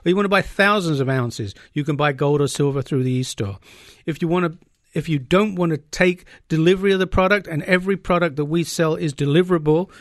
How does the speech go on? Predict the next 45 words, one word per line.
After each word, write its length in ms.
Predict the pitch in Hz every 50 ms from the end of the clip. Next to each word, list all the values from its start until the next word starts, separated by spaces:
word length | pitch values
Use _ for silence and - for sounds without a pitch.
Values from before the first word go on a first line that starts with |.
| - - _ _ _
within 380 | - 131 151 143 165 160 160 151
twenty-eight 680 | - - 180 175 175 - - 175 165 160 156 156 151
days 320 | - 156 156 156 156 143
minimum, 640 | 135 127 139 156 170 185 190 180 170 160 165 180 185 _ _ - - -
or 100 | 139 127
maximum, 500 | 147 160 180 - - 160 147 143 143 139
I 100 | 139 139
should 240 | - - 143 135
say, 280 | - - 156 151 156 160 - - - -
that 240 | - 131 127 - 165
you 100 | 170 165
can 140 | - 165 139
have 200 | 160 160 156 156
your 120 | 156 147
product, 360 | 151 - 156 156 170 170 139
but 160 | 131 131 - - - - _ _ _
for, 180 | - - 143 123
through 280 | - - 175 170 170
the 80 | 156 165
e-store, 460 | 165 170 160 - - 175 160 160 165
it's 140 | 143 - -
available 540 | 110 110 131 151 165 165 160 160 156 151 151 - - - -
to 120 | - - 165
you 200 | 160 156 160 147
when 160 | 143 143 143
you 100 | 139 135
want 140 | 139 143 131
to 40 | 127
pick 240 | - - 165 -
it 80 | 156 147
up. 200 | 151 151 147 - - - - -
You 100 | - 147
can 140 | - 156 156
also 200 | 170 170 - 156
put 220 | - - 170 147
it 120 | 143 139 147
into 260 | 147 151 - - 139
the 120 | 127 131
depository, 880 | 123 135 120 - - 180 180 160 - 151 139 - 156 143 143 143 143 143 - - - - - _ -
which 280 | 135 139 139 127 -
is 100 | 139 117
safe, 320 | - - - 165 170 165 -
secure, 400 | - 147 - - 160 151 143 147
allocated, 520 | 147 151 151 135 - - 147 135 139 127
segregated, 720 | - - - 180 175 185 175 156 156 151 156 160 156 151